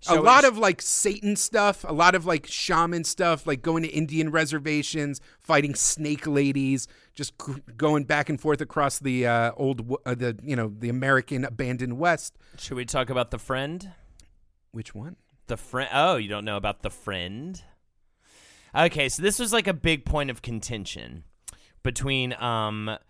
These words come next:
Speaker 2: well, there's an editor in play called Jim Shooter.
Speaker 1: Mm-hmm.
Speaker 2: We know J-, Jim Shooter, he's done a, he's, like, a big, big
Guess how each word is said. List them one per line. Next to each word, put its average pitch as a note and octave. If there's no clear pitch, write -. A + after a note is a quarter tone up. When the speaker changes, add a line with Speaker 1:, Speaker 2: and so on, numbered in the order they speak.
Speaker 2:
well, B2+
there's B2+
an C3
editor G3+
in D3+
play A#2
called A#2
Jim A#2+
Shooter. D#2
Speaker 1:
Mm-hmm. A#2+
Speaker 2:
We B2+
know C3+
J-, B2+
Jim D#3
Shooter, D#3+
he's C#3
done D3+
a, C#3
he's, C#3
like, C3+
a B2
big, A2+
big G#2+